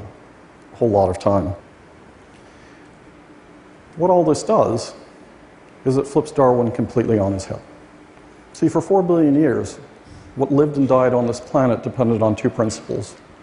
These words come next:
on natural selection and random mutation. And so what lived and died, what was structured, has now been flipped on its head. And what we've done is we've created this completely parallel evolutionary system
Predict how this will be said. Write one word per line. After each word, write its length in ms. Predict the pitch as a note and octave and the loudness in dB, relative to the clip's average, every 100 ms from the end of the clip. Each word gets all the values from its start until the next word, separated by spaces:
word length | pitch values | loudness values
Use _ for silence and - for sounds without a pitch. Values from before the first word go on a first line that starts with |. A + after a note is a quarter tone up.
| - - - - - - | -20 -20 -20 -20 -20 -10
on 120 | A2 A2+ | -2 2
natural 340 | A#2+ A#2 A#2+ | 2 2 -2
selection 560 | - A#2+ G#2+ - A2 G#2 - | 0 0 0 -2 -4 -4 -4
and 180 | G#2+ | 0
random 300 | G2+ G2+ G2 | 2 2 0
mutation. 460 | G2 F#2+ G2+ F2+ - - - - - - - - - - - - - - | -2 -2 -4 -6 -10 -20 -20 -20 -20 -20 -20 -20 -20 -20 -20 -20 -20 -8
And 100 | B2 | -4
so 120 | - | -2
what 260 | A#2+ D#3 D#3 | 2 2 2
lived 220 | D3+ D#3 | 2 2
and 100 | D3+ | 2
died, 400 | A2+ G2 G2+ B2 - - - A2 | 2 2 0 -4 -12 -20 -12 0
what 160 | B2+ | 0
was 120 | C#3+ | 2
structured, 540 | C#3 B2+ G#2 - G#2+ A#2+ - - - - - - - - | 0 0 0 0 -2 -4 -10 -20 -20 -20 -20 -20 -10 -4
has 120 | B2+ | 2
now 140 | A#2 | 2
been 140 | A2 A2 | 2 0
flipped 240 | A2 - | -2 0
on 120 | G2+ | 0
its 140 | G2 - | 0 -2
head. 160 | D3 - - - - - - - - - - - - - - - - - - - - - | -6 -6 -16 -18 -16 -16 -16 -16 -16 -14 -14 -14 -16 -16 -18 -20 -20 -20 -20 -20 -8 -2
And 120 | B2+ | 2
what 120 | C3 | 2
we've 140 | B2+ | 2
done 220 | B2+ F3+ C3+ | 2 2 2
is 100 | C3 | 0
we've 120 | A#2 | 0
created 220 | D3 B2+ | 2 2
this 100 | A2+ | 0
completely 460 | - A#2 - A3+ E3 | -6 -4 -2 -2 -4
parallel 480 | - D#3 C#3 B2 | 0 2 2 2
evolutionary 540 | B2 A#2 A2+ - G#2+ A2 | 2 2 -2 -2 -2 -2
system 520 | - D4+ - B2 | -4 -6 -6 -6